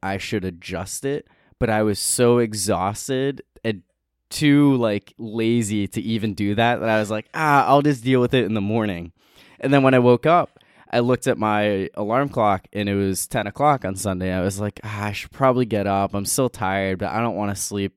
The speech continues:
until, like, noon." <laughs> And then I, like, start playing on my phone and I'm like, "Hey, wait a second. It's eight forty-five." And, uh, I'm like, "Oh, at this point I'm up." So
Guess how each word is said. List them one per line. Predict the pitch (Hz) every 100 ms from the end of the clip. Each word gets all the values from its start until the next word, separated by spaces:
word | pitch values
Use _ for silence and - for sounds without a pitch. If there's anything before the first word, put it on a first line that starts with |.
| _
until, | - 95 -
like, | 85 85
noon." | 98 101 98 87 85 -
<laughs> | _ - - -
And | 120 139 127
then | 123
I, | 117 113
like, | 110 110 -
start | 135 120
playing | 131 120
on | 113
my | 98
phone | - 127 117
and | 107
I'm | 101
like, | 98 107
"Hey, | 151 160
wait | 151 165
a | 139
second. | - 95 95 87 -
It's | 104 - - _ - -
eight | 139 147 139
forty-five." | 120 120 107 98 65 50 - _ _ _ _
And, | - 101 95
uh, | 95 92 90 90
I'm | - 101
like, | 101 98
"Oh, | 87 107 110 107
at | 98
this | 123
point | - 120 101
I'm | 90
up." | 76 85 -
So | - 104 92 92